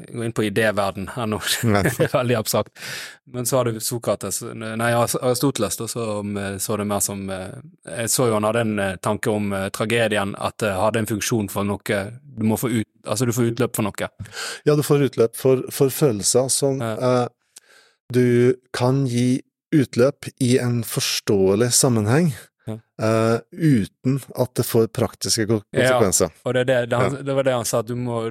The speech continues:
Speaker 1: disse følelsene her bør, kan eller bør ikke få utløp
Speaker 2: Nei.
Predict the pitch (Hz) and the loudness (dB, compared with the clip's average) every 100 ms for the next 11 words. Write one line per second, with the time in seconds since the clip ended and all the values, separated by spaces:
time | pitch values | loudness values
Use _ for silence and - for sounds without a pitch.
0 | 120 120 - 135 120 120 120 117 117 113 | -8 -6 -6 -2 0 0 -2 -2 -2 0
1 | 135 110 95 _ _ _ _ _ - 143 | 2 2 0 _ _ _ _ _ -2 -2
2 | 120 95 - - 107 104 123 110 98 101 | -2 -8 -10 -6 -4 0 0 0 -4 -4
3 | 107 101 - 107 - - _ _ _ - | -4 -4 -2 -4 -4 -20 _ _ _ -4
4 | 101 | -2